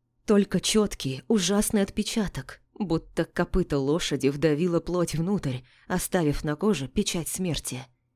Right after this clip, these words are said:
«Внутреннее кровотечение», прошипел доктор, прижимая ладонь к груди. «Повреждено, полагаю, лёгкое,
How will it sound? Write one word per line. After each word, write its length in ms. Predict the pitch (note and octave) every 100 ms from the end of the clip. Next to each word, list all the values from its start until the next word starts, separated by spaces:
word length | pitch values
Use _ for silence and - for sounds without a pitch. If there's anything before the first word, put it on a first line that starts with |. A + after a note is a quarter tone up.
| _ _ _ _ _ _ _ _ _
«Внутреннее 680 | - B2+ C#3 C3 D3 C#3+ C3+
кровотечение», 1040 | C#3 D3+ C#3+ D3+ D3 - C#3+ A#2+ B2 C3+ - _ _ _ _ _ _ -
прошипел 440 | E3+ F#3 E3+ D3
доктор, 420 | C#3 E3 - C#3+
прижимая 540 | - F3+ D#3+ E3+ F3 D3+
ладонь 320 | E3 E3 D3
к 20 |
груди. 480 | D#3 F3+ D3 A2 - _ _ _ _ _ _ -
«Повреждено, 640 | D3+ D#3 C#3 E3 E3 F3+
полагаю, 540 | - C#3+ C#3+ D#3 D3
лёгкое, 600 | D3 F3 C3+ - C3+ B2+